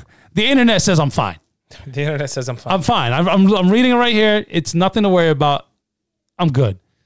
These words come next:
Speaker 1: So I left. I went home, slept for two hours, got up, and went to work like nothing ever happened.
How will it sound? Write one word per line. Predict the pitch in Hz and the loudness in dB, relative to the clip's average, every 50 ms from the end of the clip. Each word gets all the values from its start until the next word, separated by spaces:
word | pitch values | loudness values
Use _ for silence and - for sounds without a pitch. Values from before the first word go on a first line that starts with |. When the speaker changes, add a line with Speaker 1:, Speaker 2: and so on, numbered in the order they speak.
| _ _ | _ _
Speaker 1:
So | _ - 214 | _ -2 0
I | |
left. | 220 220 254 254 - - - - | 2 2 2 0 -2 -4 -6 -4
I | - | -2
went | 170 190 214 196 | 0 0 0 0
home, | 170 190 214 220 214 | 2 2 2 2 0
slept | - - 214 208 - | -2 -2 -2 -4 -2
for | - 190 | -4 -6
two | - - 202 196 | -2 0 0 0
hours, | 208 214 220 220 214 175 139 | 2 2 2 2 2 0 0
got | 131 180 165 190 202 | -2 -2 0 0 0
up, | 175 160 160 | 0 0 0
and | 147 - - | 0 0 0
went | 180 180 - | -2 -2 -2
to | - 175 | -2 -2
work | 160 160 151 151 160 | 0 2 2 2 0
like | 151 147 135 127 | 0 -2 -4 -4
nothing | 127 131 139 156 160 - 175 156 | -2 -2 0 -2 -2 -2 -2 -2
ever | 156 147 139 151 | 0 0 0 0
happened. | 143 139 135 - 127 110 | 0 -2 -2 -4 -6 -8